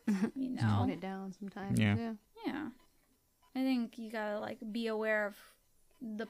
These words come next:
Speaker 2: person you're talking to.
Speaker 3: Yeah.
Speaker 1: Yeah, that's like, um,
Speaker 2: Check
Speaker 1: you know,
Speaker 2: yourself,
Speaker 1: like,
Speaker 2: you know?
Speaker 1: yeah, in the work settings, and, you know, you don't wanna be, like, super loud and obnoxious,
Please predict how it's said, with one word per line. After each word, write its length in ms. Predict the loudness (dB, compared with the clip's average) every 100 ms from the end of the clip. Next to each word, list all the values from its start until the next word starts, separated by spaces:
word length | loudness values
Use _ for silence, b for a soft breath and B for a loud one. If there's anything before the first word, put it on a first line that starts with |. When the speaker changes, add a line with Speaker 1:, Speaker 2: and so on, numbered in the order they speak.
| -12
Speaker 2:
person 640 | -12 -8 -8 -6 -8 -6 -6
you're 140 | -8
talking 480 | -10 -12 -10 -10 -10
to. 300 | -10 -12 -12 -14 _ -20 _ _ _ 0
Speaker 3:
Yeah. 160 | 2
Speaker 1:
Yeah, 120 | 0 -4
that's 180 | -4 0
like, 220 | 0 -2 _ -20 -10 -6
um, 200 | -6 -4
Speaker 2:
Check 200 | -4 -2
Speaker 1:
you 60 |
know, 40 | -4
Speaker 2:
yourself, 280 | -4 -6 -6
Speaker 1:
like, 120 | -6
Speaker 2:
you 80 | -4
know? 160 | -4 -2
Speaker 1:
yeah, 220 | -2 -2 -8 -20 -14 -8
in 60 |
the 60 | -6
work 240 | -4 -6
settings, 600 | -6 -4 -2 -2 -4 -6 -10
and, 260 | -14 -14 -12
you 60 | -10
know, 40 |
you 60 | -8
don't 120 | -8
wanna 80 | -8
be, 120 | -10
like, 360 | -12 -14 -16 -20 b b b b b b _ -18
super 320 | -16 -14 -10
loud 520 | -8 -6 -8 -10 -12
and 160 | -14 -12
obnoxious, 840 | -10 -10 -10 -10 -10 -12 -18 -20